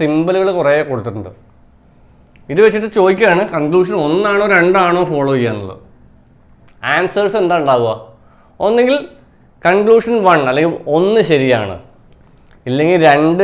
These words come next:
ശരിയാണ്, ഇല്ലെങ്കിൽ ഒന്നും രണ്ടും ശരിയാണ്, ഒന്നും രണ്ടും തെറ്റാണ്. Only conclusion one follows എന്നുണ്ടാവും ഇംഗ്ലീഷിൽ, അല്ലെങ്കിൽ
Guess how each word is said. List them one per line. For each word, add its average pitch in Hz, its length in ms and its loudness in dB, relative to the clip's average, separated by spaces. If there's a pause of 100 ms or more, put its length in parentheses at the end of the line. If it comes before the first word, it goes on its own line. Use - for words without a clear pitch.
(120)
ശരിയാണ്, 117 540 0 (520)
ഇല്ലെങ്കിൽ 123 320 -4
ഒന്നും 120 280 -4
രണ്ടും 120 280 -2
ശരിയാണ്, 127 480 -2
ഒന്നും 143 220 -2
രണ്ടും 160 260 -2
തെറ്റാണ്. 143 480 -2 (1040)
Only 202 260 2 (100)
conclusion 214 420 2 (180)
one 202 140 4 (100)
follows 202 380 4
എന്നുണ്ടാവും 175 400 2
ഇംഗ്ലീഷിൽ, 156 400 -2
അല്ലെങ്കിൽ 160 200 -2